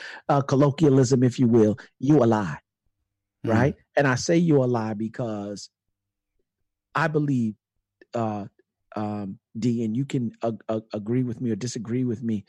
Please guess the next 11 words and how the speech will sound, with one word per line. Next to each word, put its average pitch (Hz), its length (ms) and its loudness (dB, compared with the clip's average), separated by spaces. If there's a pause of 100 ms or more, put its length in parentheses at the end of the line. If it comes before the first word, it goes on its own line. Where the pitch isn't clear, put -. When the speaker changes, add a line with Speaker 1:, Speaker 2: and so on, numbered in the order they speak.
(320)
Speaker 1:
um, 117 180 -2
or 104 100 -2
tell 131 200 0
me 117 140 -2
if 113 120 -8
I'm 107 200 -8
wrong, 110 440 -6 (380)
that 135 220 0
along 143 380 -4
with 147 200 -6
title 123 600 -4